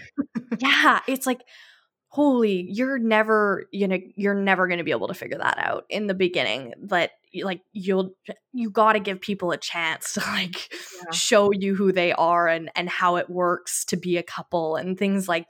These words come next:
Speaker 2: that. And it might not work. And, like, relationships don't work all the time. Even people that say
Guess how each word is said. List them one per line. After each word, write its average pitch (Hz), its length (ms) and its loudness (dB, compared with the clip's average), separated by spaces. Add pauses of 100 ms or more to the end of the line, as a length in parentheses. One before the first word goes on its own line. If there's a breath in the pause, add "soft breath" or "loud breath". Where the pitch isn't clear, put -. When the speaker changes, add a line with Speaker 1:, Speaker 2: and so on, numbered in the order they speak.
Speaker 2:
that. 240 440 2 (580 loud breath)
And 262 160 6
it - 100 4
might 214 320 2
not 180 380 2
work. 78 440 -6
And, 214 220 0
like, 202 140 -2 (280)
relationships 226 640 2
don't 196 300 0
work 185 400 -2
all 190 220 4
the 180 100 0
time. 180 480 -2
Even 226 240 0
people 202 320 -2
that 190 300 -2
say 190 460 -2